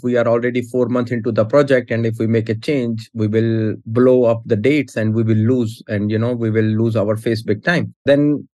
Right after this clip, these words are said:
I worked with the team, and with the team, we collaborated and created a design so that we will not hit, miss any date. We worked, and, you know, we were able to make the change, and, uh, it worked out. Even my peer was very happy after that. The biggest thing I learned from there was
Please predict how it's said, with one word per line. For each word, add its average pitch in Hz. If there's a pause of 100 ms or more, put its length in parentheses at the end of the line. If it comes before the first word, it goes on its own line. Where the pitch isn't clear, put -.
I 127
worked 139
with 151
the 143
team, 135
and 117
with 120
the 117
team, 135
we 120
collaborated 123
and 113 (140)
created 135
a 123
design 117
so 120
that 120
we 127
will 117
not 117 (160)
hit, 123 (180)
miss 147
any 107
date. 110 (140)
We 120
worked, 131
and, 131
you 160
know, 185
we 131
were 131
able 131
to 123
make 120
the 117
change, 123 (120)
and, 113
uh, 113
it 110
worked 113
out. 139 (160)
Even 127
my 120
peer 143
was 131
very 123
happy 123
after 104
that. 110
The 131
biggest 165
thing 156
I 123
learned 127
from 113
there 123
was 110